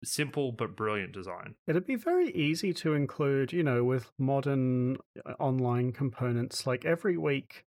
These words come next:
Speaker 2: they randomize a level with coin placements, and then they hold a leaderboard for that week with this one
Speaker 1: Mm-hmm.
Speaker 2: track.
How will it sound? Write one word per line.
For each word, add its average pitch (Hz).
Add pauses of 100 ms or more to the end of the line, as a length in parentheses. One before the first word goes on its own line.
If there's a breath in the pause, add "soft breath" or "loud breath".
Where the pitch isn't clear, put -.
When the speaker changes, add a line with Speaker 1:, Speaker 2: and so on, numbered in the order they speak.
(160)
Speaker 2:
they 135
randomize 131
a 135
level 123
with 120
coin 123
placements, 123
and 131
then 120
they 120
hold 127
a -
leaderboard 123
for -
that 120
week 127
with 127
this -
one 147
Speaker 1:
Mm-hmm. 127
Speaker 2:
track. -